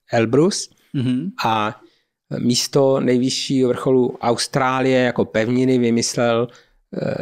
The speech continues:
Speaker 1: nejvyšší vrchol Oceánie, Kosciuszko, eh, pardon, eh, Punta Jaka, nebo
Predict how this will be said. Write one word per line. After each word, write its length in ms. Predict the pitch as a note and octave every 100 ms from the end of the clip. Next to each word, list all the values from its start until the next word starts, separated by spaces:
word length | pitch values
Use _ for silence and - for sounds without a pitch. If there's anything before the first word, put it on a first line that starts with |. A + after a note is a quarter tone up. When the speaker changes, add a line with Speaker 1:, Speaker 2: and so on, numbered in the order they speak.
| -
Speaker 1:
nejvyšší 420 | A2+ A#2 - B2
vrchol 380 | A2 C3 A2 -
Oceánie, 960 | A#2+ - C#3 B2+ B2 A#2+ A#2 A2+ A2 B2 _ _ _
Kosciuszko, 880 | G#2+ - - G#2+ - - G#2 G#2+ - _ C3 -
eh, 140 | B2+ G#2+
pardon, 400 | C3 G#2+ G#2+ F#2+ - - _ A#2+
eh, 140 | A#2+
Punta 400 | - C3 A#2+ B2+ G#2+ B2+
Jaka, 500 | - - A#2 A#2 - _ _ _ C3+
nebo 180 | A2+